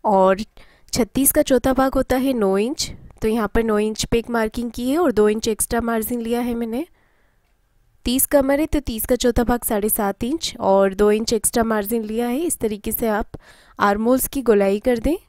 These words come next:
तो यहाँ पर अभी हम front part की cutting कर रहे हैं। तो front part में हमें princess कट shape देना है, तो आर्म होल्स तरफ से एक inch और नीचे की तरफ से दो inch मैंने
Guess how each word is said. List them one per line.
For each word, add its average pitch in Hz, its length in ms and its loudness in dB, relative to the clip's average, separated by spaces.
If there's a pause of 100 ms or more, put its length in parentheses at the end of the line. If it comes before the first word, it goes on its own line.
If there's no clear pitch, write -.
(1900)
तो 254 60 2
यहाँ 247 220 2
पर 277 180 6
अभी 269 180 2
हम 285 120 2
front 220 300 0
part 247 240 0
की 269 140 -4
cutting 254 320 -4
कर 262 140 0
रहे 262 200 -2
हैं। 302 120 -2 (800)
तो 220 80 2
front 226 280 0
part 269 320 2
में 277 80 0
हमें 269 220 0
princess 226 400 -2
कट 254 200 -2
shape 247 200 0
देना 247 240 0
है, 349 100 0
तो 320 180 -2
आर्म 208 300 -2
होल्स 262 220 2
तरफ 262 240 2
से - 180 -2
एक 208 380 -6
inch 294 280 -4
और 202 200 2
नीचे 214 300 -4
की 262 120 -6
तरफ 254 280 0
से 349 240 -2 (400)
दो 220 200 8
inch 254 240 0
मैंने 247 260 -2